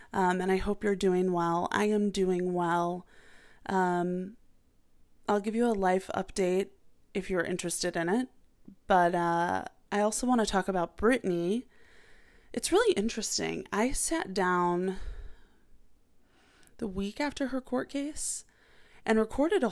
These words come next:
whole episode about my opinions on it. And uniquely enough, I don't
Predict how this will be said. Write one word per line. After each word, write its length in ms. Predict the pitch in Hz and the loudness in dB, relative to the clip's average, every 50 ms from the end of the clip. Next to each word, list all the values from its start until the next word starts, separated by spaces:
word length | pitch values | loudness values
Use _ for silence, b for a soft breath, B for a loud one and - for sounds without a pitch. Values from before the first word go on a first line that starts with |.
| - - | -2 0
whole 240 | 208 190 202 202 - | 2 2 2 2 0
episode 840 | - 180 - - 185 170 - - - - - - - - - - - - | 0 -2 0 -2 -2 -2 -2 -2 -2 -2 -2 -2 -2 -4 -6 -6 -6 -6
about 440 | 202 190 185 185 175 175 180 180 - | -6 -4 -2 -2 0 0 0 0 -2
my 140 | - 185 180 | -2 -2 0
opinions 680 | 175 175 175 - - 190 185 180 175 170 175 180 - | 0 0 2 0 0 0 -2 -2 -4 -4 -6 -6 -6
on 200 | - - 185 190 | -6 -4 -4 -4
it. 180 | 185 180 180 - - | -4 -6 -8 -8 -6
And 500 | 196 196 190 190 180 180 180 180 180 - b b b b b b b b b b b b b b | -2 -2 0 0 0 -2 -2 -4 -6 -8 b b b b b b b b b b b b b b
uniquely 580 | - 208 226 240 233 247 285 285 - 302 285 | -2 2 4 4 4 4 2 0 0 0 2
enough, 300 | 240 196 180 175 190 - | 2 2 2 0 0 0
I 100 | 196 185 | 0 0
don't 680 | 180 175 - 185 180 196 214 226 - - - - - - | 0 -2 -2 0 0 0 0 -2 -4 -6 -6 -6 -6 -8